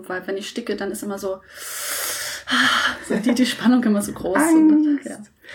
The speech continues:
Speaker 1: Naja, jedenfalls, ja, habe ich.
Speaker 2: Hast
Speaker 1: um das zu
Speaker 2: du,
Speaker 1: beantworten.
Speaker 2: hast du die gegönnt? Na wunderbar, dann steckst du ja auch schon gut in der Materie drinne. Ähm, sodass wir dann jetzt die Folge zweihundert auch besprechen können. Denn wir haben uns gedacht, Mensch, wir treffen uns hier,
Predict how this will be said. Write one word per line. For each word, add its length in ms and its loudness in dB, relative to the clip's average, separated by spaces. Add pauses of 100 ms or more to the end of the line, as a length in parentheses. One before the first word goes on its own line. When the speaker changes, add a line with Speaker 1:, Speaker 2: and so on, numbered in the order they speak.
(220)
Speaker 1:
Naja, 200 4
jedenfalls, 560 0
ja, 300 -2
habe 160 0
ich. 220 -12 (560)
Speaker 2:
Hast 200 -2
Speaker 1:
um 40 -2
das 80 0
zu 60 6
Speaker 2:
du, 80 4
Speaker 1:
beantworten. 460 -4
Speaker 2:
hast 160 -4
du 40 0
die 120 0
gegönnt? 380 0 (280)
Na 120 4
wunderbar, 280 6
dann 120 2
steckst 360 0
du 40 4
ja 260 4
auch 140 0
schon 320 2
gut 180 4
in 80 4
der 60 4
Materie 400 0
drinne. 420 2 (960)
Ähm, 520 -2
sodass 400 2
wir 140 6
dann 120 4
jetzt 240 4
die 60 0
Folge 180 2
zweihundert 640 -2 (100)
auch 120 -4
besprechen 360 0
können. 280 -2
Denn 160 2
wir 80 6
haben 80 6
uns 140 4
gedacht, 480 0
Mensch, 220 0
wir 60 2
treffen 320 0
uns 160 -2
hier, 380 0